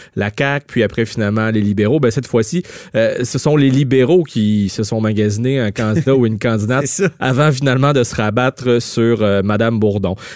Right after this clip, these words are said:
Speaker 1: Euh, mais reste que bon, donc cette fois-ci, c'est, elle, elle est de retour, pas dans Jean Lesage, mais dans Jean Talon. Euh, Pierre Arcan, euh, a, a salué son retour en disant, ben, Madame Bourdon,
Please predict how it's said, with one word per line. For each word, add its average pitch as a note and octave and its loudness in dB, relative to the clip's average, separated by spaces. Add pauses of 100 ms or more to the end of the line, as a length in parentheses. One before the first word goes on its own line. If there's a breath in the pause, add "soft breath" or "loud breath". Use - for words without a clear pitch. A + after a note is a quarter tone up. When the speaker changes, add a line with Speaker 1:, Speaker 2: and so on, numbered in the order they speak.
Speaker 1:
Euh, A#2 -4
mais B2+ 0
reste B2+ -2
que B2+ 0
bon, G#2+ -2
donc G2+ -6
cette C3+ -2
fois-ci, B2+ 0
c'est, - -2
elle, A2 -2
elle B2 2
est C#3 2
de B2 0
retour, C#3+ 0
pas C3+ 0
dans A#2+ 0
Jean A2+ -2
Lesage, G#2+ -2 (280 loud breath)
mais A#2 0
dans A#2+ 0
Jean A2 -2
Talon. G#2 -2 (320 loud breath)
Euh, G2 -4
Pierre C3 0
Arcan, A#2+ -2
euh, F#2+ -4
a, G#2 -6
a G2 -4
salué C#3 2
son A2 -2
retour B2 0
en G2 -2
disant, G2+ -2
ben, G#2 -2
Madame A2+ -2
Bourdon, A2 0